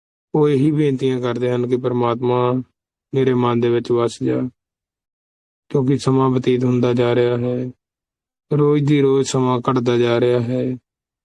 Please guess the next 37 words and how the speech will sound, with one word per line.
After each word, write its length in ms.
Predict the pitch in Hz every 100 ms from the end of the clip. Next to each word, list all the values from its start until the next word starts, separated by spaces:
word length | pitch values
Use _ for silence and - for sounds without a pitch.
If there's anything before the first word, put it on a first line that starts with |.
| _ _ _ -
ਅਸੀਂ 200 | - 156
ਮੌਤ 320 | 143 135 131
ਵੱਲ 240 | 135 131
ਹੀ 60 | 131
ਵੱਧਦੇ 360 | 127 120 127
ਜਾ 240 | 127 123 120
ਰਹੇ 220 | 120 123
ਹਾਂ। 280 | 123 123 127 - _ _ _ _ _ _ _ _ _ _ _
ਸੋ 200 | - 135
ਕੋਸ਼ਿਸ਼ 500 | 143 123 - 131 -
ਕਰੀਏ, 540 | 131 127 127 127 127
ਵੱਧ 220 | 123 127 -
ਤੋਂ 140 | 139
ਵੱਧ 120 | 131
ਲਾਹਾ 380 | 127 123 120 123
ਖੱਟੀਏ, 580 | 120 127 131 123 120 127 120 _ _ _ _ _ _ _ _ _ - - _ _
ਆਪ 360 | 127 131 127 -
ਵੀ 60 | 143
ਜਪੀਏ 520 | 131 123 131 135 131
ਤੇ 120 | 131
ਪਰਿਵਾਰ 440 | 131 131 123 123
ਨੂੰ 180 | 127 123
ਵੀ 100 | 127
ਜਪਾਈਏ। 680 | 127 123 127 120 120 117 120 - _ _ _ _ _ _ _ _ _ - - _ _ _ -
ਜੋ 100 | 131
ਮਹਾਰਾਜ 300 | 135 131 135
ਸੱਚੇ 340 | 120 - 131
ਪਾਤਸ਼ਾਹ 360 | 127 127 117 123
ਸਮਝਾਉਂਦੇ 520 | 123 135 135 127 127
ਹਨ, 120 | 127
"ਜਨ 180 | 123 123
ਨਾਨਕ 380 | 123 120 123 120
ਧੂੜ 220 | - 131 123
ਮੰਗੇ 320 | 120 123 123
ਤਿਸ 240 | - 131
ਗੁਰ 140 | - 127
ਸਿੱਖੀ, 680 | - 123 - - 120 127